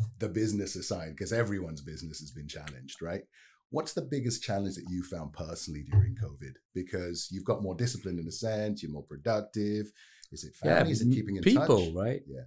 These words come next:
Speaker 2: People. I mean, I'm a, I'm a touchy-feely, I like being with people. I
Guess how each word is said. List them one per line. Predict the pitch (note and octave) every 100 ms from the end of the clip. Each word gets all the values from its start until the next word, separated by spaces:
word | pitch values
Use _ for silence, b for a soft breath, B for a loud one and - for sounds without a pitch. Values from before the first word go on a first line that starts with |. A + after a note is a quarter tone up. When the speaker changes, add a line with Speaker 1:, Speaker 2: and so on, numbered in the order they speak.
| -
Speaker 2:
People. | - - - D#2+
I | E2
mean, | F2+ F#2+ G2+
I'm | G2 F#2+
a, | F2+ F#2+ - -
I'm | F#2 F#2+
a |
touchy-feely, | F2+ - G2+ - F#2+ - G#2 G2 G2 F#2+ F#2 F#2
I | F2
like | F2 F#2+ G2
being | - G2 F#2+
with | F#2+ -
people. | G2 F#2+ G2 F#2+ F#2+ F#2 E2
I | E2